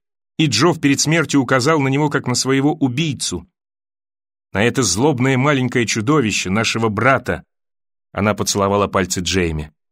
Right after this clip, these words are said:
«Ты казнишь его за это, правда? Ты отомстишь за нашего сына!» Джейми отстранился. «Тирион по-прежнему мой брат». Он сунул обрубок руки ей в лицо, напоминая о своём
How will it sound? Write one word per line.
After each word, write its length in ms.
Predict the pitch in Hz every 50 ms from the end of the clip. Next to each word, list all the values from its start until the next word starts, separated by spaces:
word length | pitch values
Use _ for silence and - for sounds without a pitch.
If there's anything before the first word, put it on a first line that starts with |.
| _ _ _ _ _ _
«Ты 120 | - 139 139
казнишь 540 | - 156 151 127 101 113 160 196 196 - -
его 140 | 170 147
за 100 | 113 113
это, 180 | 110 95 107 104
правда? 420 | - 139 185 190 - 101 82 78 - _ _ _ _ _ _ _ _ _ _ _ _ _
Ты 160 | - 120 117
отомстишь 880 | 120 120 143 147 143 131 - - - - 170 185 170 - - - - - _ _ _ _ _
за 240 | - 107 101 156 151
нашего 320 | 151 151 131 - 147 139
сына!» 460 | 135 - - 160 139 117 98 92 95 - _ _ _ _ _ _ _ _ _ _ _ _ _ _ _ _ _ _ _ _ _ - 92
Джейми 440 | 92 98 110 120 120 120 120 123
отстранился. 840 | 117 110 - - - 120 123 123 120 110 92 78 - - 82 73 - _ _ _ _ _ _ _ _ _ _ _ _
«Тирион 480 | - - 95 95 101 117 160 180 160 165
по-прежнему 680 | 160 147 151 151 151 160 156 135 131 143 139 135 131
мой 240 | 127 127 139 139 131
брат». 640 | 113 107 120 131 135 123 98 - - - - - _ _ _ _ _ _ _ _ _ _ _ _ _ _ _
Он 200 | - 110 123 123
сунул 440 | 110 - - 139 143 135 131 127 127 -
обрубок 480 | 110 117 107 104 123 123 120 117 110 -
руки 220 | 110 - - 127
ей 260 | 117 107 113 113 101
в 60 | 90
лицо, 360 | 98 104 98 - - - 143 135
напоминая 540 | 110 98 95 101 101 104 110 117 113 107
о 100 | 107 -
своём 400 | 95 - - 110 107 110 113 113